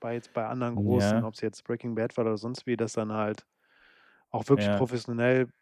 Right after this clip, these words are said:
Speaker 1: produzierte Sachen, dass die Kompletter dann auch den Originalton, die Originalbilder aus den, aus den Serien nehmen, um das zu besprechen. Ne, also so eine Mischung aus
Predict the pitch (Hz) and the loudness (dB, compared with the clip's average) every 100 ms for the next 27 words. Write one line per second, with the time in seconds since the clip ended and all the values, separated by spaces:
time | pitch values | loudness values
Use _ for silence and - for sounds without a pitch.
0 | _ - 123 117 - 131 127 110 120 - | _ -10 -4 -4 0 2 2 2 0 0
1 | 123 113 - 113 113 117 120 117 110 107 | -2 -4 -4 -6 -6 -2 0 -2 -2 -4
2 | 104 113 110 107 110 117 110 117 113 110 | -4 -4 -4 -2 0 0 -2 -4 -4 -2
3 | 110 113 107 123 123 113 110 117 - 110 | -4 -2 2 4 4 4 2 -2 -6 -8
4 | 110 113 110 120 107 120 123 117 117 120 | -6 -8 -8 -8 -2 0 2 0 -2 -4
5 | 117 120 117 113 - 107 - 120 123 147 | -4 -6 -4 -4 -6 -12 -6 -4 -4 -4
6 | 160 - 123 123 110 110 110 117 - 113 | -4 -6 -4 -2 -2 -4 -4 -4 -4 -2
7 | 110 110 107 - | 0 0 -2 -8